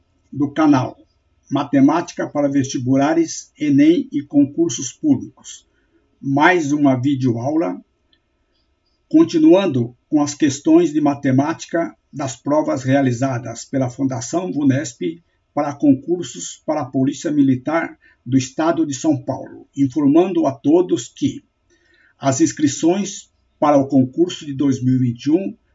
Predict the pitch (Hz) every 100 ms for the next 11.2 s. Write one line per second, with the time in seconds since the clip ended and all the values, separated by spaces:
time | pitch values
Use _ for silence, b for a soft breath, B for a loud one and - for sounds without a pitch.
0 | _ 139 139 - 151 170 - - 156 -
1 | 175 139 - - - - _ _ _ _
2 | _ 151 143 131 170 185 175 147 143 127
3 | 135 120 117 123 - 135 135 127 - 147
4 | - - - - _ - 311 330 - -
5 | - 214 208 123 151 147 - - - _
6 | _ _ - - 170 170 139 123 185 -
7 | - - 147 131 131 127 120 - - 202
8 | - - - _ _ _ 139 - 151 139
9 | 135 143 175 180 - - _ - 139 143
10 | 143 120 127 160 196 180 165 190 - 170
11 | 117 -